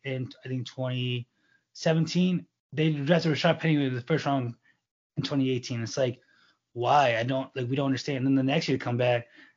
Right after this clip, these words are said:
and they, they draft D J Dallas in the third round, and then next year they come back and they draft Travis Homer in the fourth round. And it's like, if they truly were committed to Chris Carson as a running back, he has,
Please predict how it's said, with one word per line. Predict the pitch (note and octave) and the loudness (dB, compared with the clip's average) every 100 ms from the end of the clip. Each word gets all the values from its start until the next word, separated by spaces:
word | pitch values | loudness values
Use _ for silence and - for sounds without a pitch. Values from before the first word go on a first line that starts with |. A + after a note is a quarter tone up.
| _ | _
and | B2+ B2 | -6 -2
they, | C3 B2+ C3+ C3 | 0 0 -2 0
they | C3 | 0
draft | B2+ C3 | 0 -2
D | A#2+ | -2
J | B2+ B2+ | -2 0
Dallas | C3+ C#3 C3+ | 2 0 0
in | B2+ | -4
the | A#2+ | 2
third | D#3+ D#3+ | 2 4
round, | C#3+ B2 A2+ - _ _ - | 2 0 -4 -12 _ _ -6
and | C#3+ | -4
then | C3+ C3+ | -2 0
next | E3 F#3 _ - F3 | 0 -2 _ -10 -2
year | F3+ | 2
they | C3+ | 2
come | C3+ B2+ A#2+ | -2 -4 -2
back | B2+ B2+ | -2 -2
and | |
they | C3+ | -2
draft | C#3+ C3 | -2 -2
Travis | - D3 C3+ | -2 -2 -2
Homer | D#3+ D3+ | -2 -2
in | |
the | C3+ | 0
fourth | - F3 D#3+ | 0 0 2
round. | B2 - _ _ _ _ | -2 -4 _ _ _ _
And | C#3+ | -6
it's | C#3 C#3 | -4 2
like, | D3+ C3+ - _ _ _ _ _ _ - | 2 2 -4 _ _ _ _ _ _ -2
if | E3 | 4
they | F3+ | 4
truly | F3 G#3 G#3+ | 4 4 6
were | G3+ | 6
committed | E3 F3 D#3+ - _ | 6 4 4 0 _
to | - | -12
Chris | - E3 D#3+ | -4 -2 -2
Carson | D3 C3+ D#3+ | -2 -2 -2
as | C#3 | -2
a | C3 | -4
running | C3 B2+ | -4 -2
back, | C3+ C3+ C3+ - _ _ _ _ | 0 0 -4 -10 _ _ _ _
he | D#3+ D#3 C#3+ | 2 2 4
has, | D3+ D#3 | 4 4